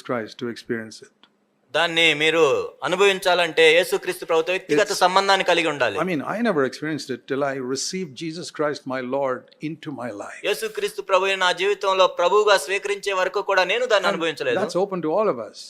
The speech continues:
Speaker 2: అది అందరికీ
Speaker 1: To
Speaker 2: ఆహ్వానించబడింది.
Speaker 1: to invite Jesus Christ into our life. He will not come if he's not invited.
Speaker 2: మనము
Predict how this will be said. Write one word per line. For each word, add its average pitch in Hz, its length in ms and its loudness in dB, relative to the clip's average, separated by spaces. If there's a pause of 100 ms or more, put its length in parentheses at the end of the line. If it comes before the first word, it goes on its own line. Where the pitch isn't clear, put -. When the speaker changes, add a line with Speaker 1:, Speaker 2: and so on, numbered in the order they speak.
Speaker 2:
అది 156 200 2
అందరికీ 240 400 0 (580)
Speaker 1:
To 151 60 -2 (380)
Speaker 2:
ఆహ్వానించబడింది. 180 800 4
Speaker 1:
to 175 140 0
invite 202 380 2
Jesus 170 360 -4
Christ 160 320 -2
into 160 220 -6
our 143 140 -2
life. 139 220 -6
He 156 100 -2
will 208 160 0
not 208 180 -4
come 180 200 -2
if - 100 -18
he's 135 180 -10
not 147 180 -4
invited. 123 320 -6 (280)
Speaker 2:
మనము 196 300 2